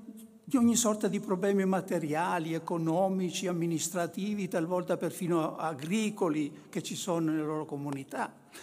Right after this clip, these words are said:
anche quando potrebbero benissimo essere, eh, lasciati compiere da altri. E trascurrono il loro vero insostituibile servizio,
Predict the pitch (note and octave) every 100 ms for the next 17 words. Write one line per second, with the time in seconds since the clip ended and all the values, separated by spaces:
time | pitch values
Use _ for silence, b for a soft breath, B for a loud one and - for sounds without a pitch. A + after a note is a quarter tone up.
0 | B B G3+ G#3 G3 G3+ G3 E3 F3+ E3
1 | D#3+ D#3+ D3+ C3+ E3 F#3 - - D#3 D#3
2 | D3+ E3+ D3+ C3+ - - - F#3+ D#3 D3+
3 | E3+ - D#3+ D3+ - E3+ D#3+ C3+ C3+ -
4 | D#3 D3+ C#3 C#3+ C3 C3+ - F#3+ A3 A#3+
5 | - _ _ _ _ _ _ _ _ _
6 | - B B D4 A#3+ A3 - C4+ B3+ A#3
7 | F#3+ A3+ A3+ F#3+ E3+ G3+ B3 B3 G#3+ A3+
8 | - A#3 F3+ E3 F#3 G3 G3+ F3 F#3+ D3+
9 | F#3 B3 - E3+